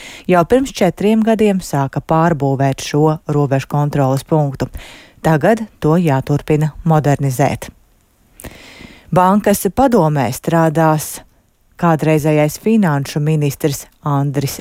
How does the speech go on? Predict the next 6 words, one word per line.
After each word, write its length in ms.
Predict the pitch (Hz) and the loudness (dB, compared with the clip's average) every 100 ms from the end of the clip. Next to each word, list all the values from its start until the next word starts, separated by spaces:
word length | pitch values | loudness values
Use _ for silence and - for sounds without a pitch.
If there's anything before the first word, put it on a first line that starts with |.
| 156 | -2
Vilks. 480 | 202 190 - - - - - - _ | 2 2 -2 -10 -16 -20 -20 -20 _
Tā 160 | - 147 147 | -2 0 0
šodien 480 | 196 202 214 233 233 - _ _ - | 0 2 4 2 2 -4 _ _ -2
lēma 480 | 156 139 139 147 170 | 2 2 2 0 -2
Saeimas 480 | - 151 127 135 160 | -2 0 0 0 0
deputāti. 720 | 170 165 147 131 - 131 - | 0 0 -2 -2 -2 -6 -12